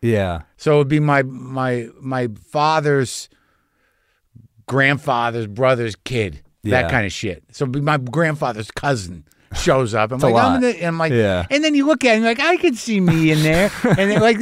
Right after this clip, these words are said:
Speaker 2: but el-, what else are you gonna do? You can't, you're not gonna keep in touch, but it is kinda bizarre.
Speaker 1: It's kinda cool.
Speaker 2: It is, right?
Speaker 1: Yeah, I, and I don't know. It, it's, it's just hard to keep it all in track. And, like,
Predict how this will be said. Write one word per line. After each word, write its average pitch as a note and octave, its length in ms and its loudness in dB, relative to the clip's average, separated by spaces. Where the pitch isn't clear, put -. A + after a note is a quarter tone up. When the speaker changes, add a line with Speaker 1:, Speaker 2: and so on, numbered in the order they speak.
Speaker 2:
but C#4 140 2
el-, C#4+ 180 6
what C4+ 160 4
else C#4 200 4
are C#4 40 0
you B3+ 60 -2
gonna C#4+ 160 2
do? D#4 220 0
You E3+ 100 2
can't, F3 260 -4
you're F#3 80 0
not F#3 80 0
gonna E3 140 -4
keep D3 200 -4
in C#3 100 -2
touch, G#3+ 280 -2
but E3 120 0
it E3+ 80 -2
is G#3 120 -4
kinda C#3 380 -6
bizarre. A#2 680 2
Speaker 1:
It's F#3+ 160 0
kinda F#3+ 260 4
cool. F#2+ 440 0
Speaker 2:
It C#4+ 140 2
is, F#4 360 2
right? G3 420 0
Speaker 1:
Yeah, C#3+ 300 6
I, D#3 180 4
and E3 260 2
I F#3 100 2
don't D#3 160 4
know. G2+ 160 0
It, F3 260 2
it's, E3+ 340 -2
it's D#3 180 -2
just D#3 180 -2
hard A#2+ 240 4
to A2 100 -4
keep A2+ 240 -2
it G#2+ 60 0
all G#2 120 2
in G#2 60 0
track. - 140 -6
And, D#3+ 140 2
like, D#3 200 0